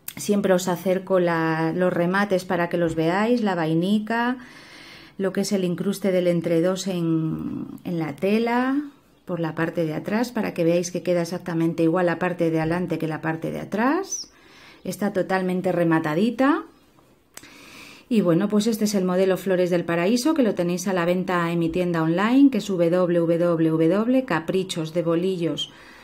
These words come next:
punto es. Y esta toallita se marcha para Huelva.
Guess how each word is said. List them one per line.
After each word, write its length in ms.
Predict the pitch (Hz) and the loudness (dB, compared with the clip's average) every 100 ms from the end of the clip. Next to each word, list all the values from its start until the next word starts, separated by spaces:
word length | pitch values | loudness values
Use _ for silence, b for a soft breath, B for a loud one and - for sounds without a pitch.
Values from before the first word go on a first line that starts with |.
| B B - | B B -4
punto 380 | 165 165 190 | 0 2 2
es. 520 | 247 339 427 - - - - - - - - - - - - - - B B B B B B - | 4 4 0 -2 -8 -8 -18 -20 -20 -20 -20 -20 -20 -20 -20 -20 -20 B B B B B B 0
Y 320 | 285 339 370 - - - - | 4 6 4 -2 -18 -10 0
esta 340 | 240 233 190 | 2 2 0
toallita 440 | 190 185 214 247 302 | 0 0 0 0 0
se 140 | 240 | 2
marcha 500 | 202 202 - 220 - - - | 2 0 -4 -4 -4 -10 -4
para 460 | 208 226 269 294 - | 0 2 2 0 -4
Huelva. 560 | - 156 139 143 135 | -4 -2 0 0 -4